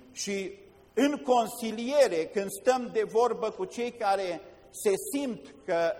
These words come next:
sunt sub imperativul unui blestem,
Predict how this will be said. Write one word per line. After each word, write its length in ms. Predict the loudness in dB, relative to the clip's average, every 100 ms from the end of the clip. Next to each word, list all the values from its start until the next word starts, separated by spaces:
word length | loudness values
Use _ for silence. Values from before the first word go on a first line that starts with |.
| -8 -4
sunt 220 | -4 -4
sub 260 | -6 -6
imperativul 1000 | -6 -8 -2 0 2 0 -4 -4 -2 -2 -2
unui 320 | -6 -8 -10
blestem, 640 | -8 -8 -8 -6 -4 -4